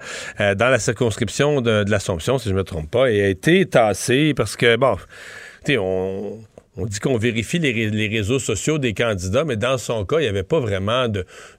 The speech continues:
de médisance contre quelqu'un ou d'insanité qui avait été dite. C'était, il avait demandé aux gens, bon, de,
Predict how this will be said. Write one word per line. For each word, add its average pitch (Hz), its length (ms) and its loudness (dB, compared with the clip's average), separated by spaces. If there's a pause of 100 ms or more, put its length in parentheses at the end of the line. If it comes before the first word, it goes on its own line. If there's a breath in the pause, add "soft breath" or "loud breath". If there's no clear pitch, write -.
(100)
de 101 100 0
médisance 117 840 0
contre 107 300 0
quelqu'un 110 720 0
ou 101 120 -2
d'insanité 120 760 0
qui 123 120 -2
avait 101 180 2
été 98 200 -4
dite. 104 360 0
C'était, 117 600 2 (600 loud breath)
il 107 180 -4
avait 113 160 0
demandé 123 300 2
aux 127 140 2
gens, 139 300 4
bon, 123 160 0
de, 98 180 -2